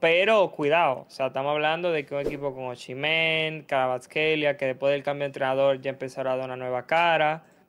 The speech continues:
Oye, puede dar la sorpresa a un Napoli. No creo que la dé, o sea, hay que, tengo que ver el rival que le toca, pero no me parece que sea tan bueno como la temporada pasada.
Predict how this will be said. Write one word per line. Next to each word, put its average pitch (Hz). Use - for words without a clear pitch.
Oye, 165
puede 156
dar 208
la 143
sorpresa 143
a 123
un 127
Napoli. 131
No 185
creo 208
que 196
la 185
dé, 196
o -
sea, 160
hay 151
que, 175
tengo 170
que 175
ver 165
el -
rival 165
que 160
le 151
toca, 156
pero 139
no 147
me 165
parece 156
que 143
sea 139
tan 160
bueno 151
como 143
la 131
temporada 127
pasada. -